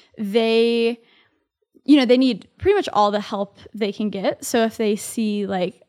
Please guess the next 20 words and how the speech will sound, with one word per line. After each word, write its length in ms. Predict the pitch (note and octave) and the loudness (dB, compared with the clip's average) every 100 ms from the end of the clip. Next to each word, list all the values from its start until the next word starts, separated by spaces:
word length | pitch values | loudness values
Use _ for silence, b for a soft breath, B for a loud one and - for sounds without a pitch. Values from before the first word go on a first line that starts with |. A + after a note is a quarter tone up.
| _ - | _ -6
a 60 | A3 | -4
freaking 420 | G#3+ G3 G3+ G3 | -2 -4 -4 -8
fourteen-year-old, 680 | - F#3 - A3 G3+ G3 G3 | -6 -8 -6 -6 -4 -6 -8
fifteen-year-old 600 | - F#3+ - A3 G#3 G3+ | -10 -10 -6 -4 -2 -4
taking 360 | - G3+ - G3 | -6 -6 -4 -6
up 120 | F3 _ _ | -8 _ _
some 420 | - - B3+ A#3 | -8 0 0 2
sort 280 | A#3+ C4+ B3 | 0 2 2
of 80 | B3+ | 2
responsibility, 680 | C4+ - C#4+ C4+ D#4 E4 D#4+ | 0 0 0 0 -2 0 2
they're 80 | C#4 | 2
gonna 80 | |
be 60 | D4 | 4
like, 180 | C#4+ - | 2 4
"Okay, 240 | E4 F#4+ | 2 4
do 160 | C#4 D#4+ | 4 4
this. 300 | B3+ - - B B B B D#4+ | 2 -4 -14 B B B B 2
Okay, 220 | E4+ F#4 | 6 4
do 140 | C#4+ | 4
that." 220 | A3 - | -2 -8